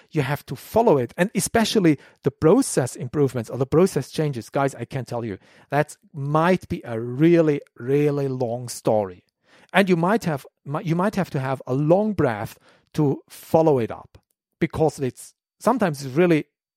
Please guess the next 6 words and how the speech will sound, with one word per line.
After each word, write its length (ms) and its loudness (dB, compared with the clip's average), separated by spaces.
exhausting. 580 -10
Uh, 220 -12
but 260 -2
belonging 320 2
exhaustment, 800 -2
um, 380 -4